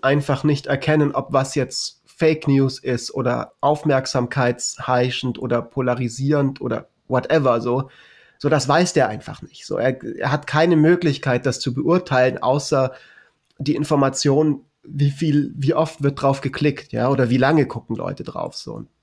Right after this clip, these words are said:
was man halt machen kann, und ich glaube, das ist das, was du meinst, dass man einfach dann sagt, so, okay, alles, worauf viel geklickt wird, <laughs> so, sollte sich nicht mehr weiter verbreiten, so. Was aber ja so ein bisschen dann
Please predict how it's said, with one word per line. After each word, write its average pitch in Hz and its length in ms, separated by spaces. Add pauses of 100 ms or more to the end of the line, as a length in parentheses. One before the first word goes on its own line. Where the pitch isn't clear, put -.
was 127 200
man 131 140
halt 123 200
machen 165 260
kann, 185 140
und 139 40
ich - 80
glaube, 131 220
das 139 140
ist 143 120
das, 147 140
was 139 120
du 139 100
meinst, 151 360 (340)
dass 143 160
man 160 120
einfach 147 280
dann 127 180
sagt, 147 260
so, 156 100
okay, 170 340 (600)
alles, 220 440
worauf 151 320
viel 190 220
geklickt 175 580
wird, 123 340 (280)
<laughs> - 280
so, 170 260 (320)
sollte 175 420
sich 139 180
nicht 160 160
mehr 143 160
weiter 139 280
verbreiten, - 580
so. 147 240 (680)
Was 165 160
aber 170 200
ja 175 120
so 165 100
ein 156 80
bisschen 180 360
dann 156 320